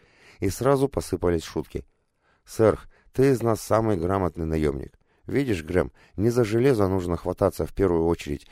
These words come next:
а искать местечко поближе к кухне». Кто куда, а сэрх поближе к морозильнику.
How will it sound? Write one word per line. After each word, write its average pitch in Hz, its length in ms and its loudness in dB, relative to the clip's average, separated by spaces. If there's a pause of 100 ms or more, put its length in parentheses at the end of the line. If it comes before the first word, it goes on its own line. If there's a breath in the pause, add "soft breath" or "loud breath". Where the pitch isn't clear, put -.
(160 soft breath)
а 85 120 -2
искать 120 320 -4
местечко 101 460 -4
поближе 82 400 -4
к - 80 -8
кухне». 71 380 -8 (840)
Кто - 240 0
куда, 90 500 2
а 82 120 -6
сэрх 104 400 -2
поближе 80 400 -2
к - 100 -12
морозильнику. 76 680 -4